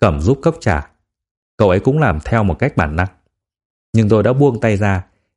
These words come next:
để cốc trà rơi vỡ. Thế là phản ứng máy móc của cậu ấy một lần nữa bị cắt ngang. Việc này giống như là đưa một cây gậy vào một cái bánh xe đang quay với tốc độ cao.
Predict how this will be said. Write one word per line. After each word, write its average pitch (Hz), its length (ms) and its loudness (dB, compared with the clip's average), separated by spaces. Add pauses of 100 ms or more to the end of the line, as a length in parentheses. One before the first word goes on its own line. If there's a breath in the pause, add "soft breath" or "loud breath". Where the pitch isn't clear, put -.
để 82 140 0
cốc - 200 -2
trà 82 240 -2
rơi 104 200 0
vỡ. 98 200 -2 (880)
Thế 120 100 4
là 143 120 2
phản 92 200 2
ứng 95 200 0
máy 117 120 2
móc 160 220 -2
của 98 100 0
cậu - 180 0
ấy 117 280 2 (480)
một 101 180 2
lần 78 160 2
nữa 87 180 0
bị 143 120 -2
cắt - 240 -4
ngang. 107 200 0 (840)
Việc 110 200 2
này 98 240 2
giống 107 220 2
như 170 100 2
là 123 160 2
đưa 117 180 2
một 110 220 -2
cây 123 140 2
gậy 117 220 0 (500)
vào 98 160 2
một 85 220 0
cái 98 100 0
bánh 110 180 0
xe 131 280 0
đang 110 240 -2
quay 107 300 0 (120)
với 113 120 2
tốc 160 200 -2
độ 151 200 2
cao. 104 180 0